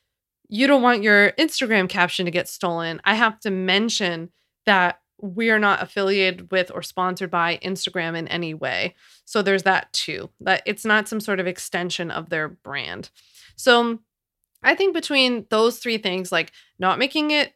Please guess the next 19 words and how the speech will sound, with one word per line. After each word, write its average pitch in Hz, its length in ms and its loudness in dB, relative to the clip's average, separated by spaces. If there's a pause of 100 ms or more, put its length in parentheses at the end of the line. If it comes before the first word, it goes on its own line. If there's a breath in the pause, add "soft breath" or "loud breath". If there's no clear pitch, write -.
seem 247 260 -2
as 269 120 -2
if 254 200 -2
it's 262 180 -6
your 277 160 2
own 185 360 -4
for 202 120 -6
any 196 200 -2
reason, 170 460 -6 (320 loud breath)
um, 190 420 2
stating 208 800 2
something 196 540 -2
that 175 440 2
these 185 240 -4
are 175 440 0 (100)
trademarks, 190 560 -2
or 175 60 -2
you're, 165 260 -6 (180)
you're 170 300 -6